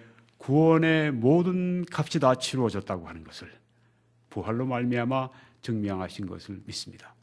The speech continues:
예수님의 죽으심과 부활하심을 믿습니다.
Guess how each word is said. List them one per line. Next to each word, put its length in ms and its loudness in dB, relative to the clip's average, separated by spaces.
예수님의 500 2
죽으심과 580 -6
부활하심을 800 -10
믿습니다. 520 -16